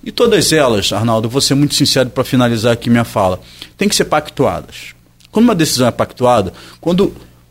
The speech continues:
a União, o Estado, o município, a sociedade civil, o conjunto de especialistas consegue discutir, chegar próximo a um consenso do que deve ser feito, as responsabilidades, elas também são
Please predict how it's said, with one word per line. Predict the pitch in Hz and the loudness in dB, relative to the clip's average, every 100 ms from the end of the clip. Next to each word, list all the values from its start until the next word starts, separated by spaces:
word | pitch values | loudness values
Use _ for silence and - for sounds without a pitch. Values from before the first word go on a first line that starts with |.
| _ | _
a | - | 0
União, | 151 196 156 139 107 - | 2 4 4 4 2 -2
o | 104 | -4
Estado, | - 156 135 101 92 - - | -2 0 2 0 -4 -16 -2
o | |
município, | 135 160 - - 143 104 - - - | 2 2 2 0 0 0 -4 -12 -8
a | - | -6
sociedade | 156 160 156 156 - | -2 0 0 0 0
civil, | 135 101 123 110 85 - _ - | -2 0 0 0 -2 -12 _ -6
o | |
conjunto | - 139 175 | 0 2 2
de | 196 | 0
especialistas | - 165 - 139 120 - | 0 0 2 2 2 0
consegue | - 143 196 185 | -4 -2 0 2
discutir, | 175 - 170 - 151 117 | 0 -2 -2 0 0 0
chegar | - 165 135 156 120 90 - - _ _ | 2 2 2 2 2 -2 -10 -20 _ _
próximo | 175 196 185 - 147 | 0 2 2 2 2
a | |
um | 131 | 2
consenso | 131 113 - 143 131 | 0 0 2 0 0
do | 120 | -4
que | 101 139 | -6 -2
deve | 123 - | -2 -2
ser | 110 | -6
feito, | - 160 151 120 - - - - | -2 0 2 0 -6 -20 -20 -6
as | 202 208 | -2 2
responsabilidades, | 180 - 151 147 131 127 151 151 | 0 0 0 0 0 2 2 2
elas | 156 147 | 2 0
também | 156 131 156 | 0 2 2
são | 151 151 | 2 0